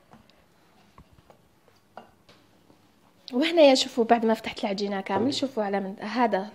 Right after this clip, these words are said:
ديروها قيس هكذا حوالي واحد مليمتر، تكون رقيقه شويه. ومن بعد نجيب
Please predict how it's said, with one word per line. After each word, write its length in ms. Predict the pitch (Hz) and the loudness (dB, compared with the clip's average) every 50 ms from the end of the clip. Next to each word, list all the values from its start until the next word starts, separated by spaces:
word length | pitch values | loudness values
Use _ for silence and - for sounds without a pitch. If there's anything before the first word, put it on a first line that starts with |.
| - - | -14 -4
ديروها 340 | 247 233 247 247 247 254 240 | 0 0 2 2 0 -2 -4
قيس 260 | - - 247 240 - | -6 -6 -8 -6 -6
هكذا 360 | 247 262 202 185 180 202 220 - - _ _ _ _ _ _ - - - - | -6 -6 -6 -6 -8 -10 -12 -14 -18 _ _ _ _ _ _ -20 -20 -18 -8
حوالي 440 | - - 247 240 247 240 233 226 | 0 4 6 6 6 6 6 6
واحد 280 | 240 262 262 - 226 214 | 6 6 4 2 0 0
مليمتر، 580 | 214 214 202 190 190 190 196 240 339 339 - - | 0 0 0 -2 -2 -2 0 -2 -2 -2 -4 -10
تكون 280 | - - 269 254 240 | -8 -4 -2 -2 0
رقيقه 380 | 214 220 - 233 233 226 - 196 | -2 -2 -2 -2 -2 0 -2 -4
شويه. 500 | - - - - - 123 202 226 285 320 - - - - - - - _ _ _ _ _ _ _ _ - - - - - | -4 -6 -10 -12 -10 -6 -4 -4 -4 -4 -8 -14 -20 -20 -20 -20 -20 _ _ _ _ _ _ _ _ -20 -20 -20 -16 -10
ومن 100 | 226 220 | -6 -4
بعد 120 | 226 214 226 | -4 -4 -4
نجيب 300 | 220 214 202 202 196 | -6 -6 -6 -6 -8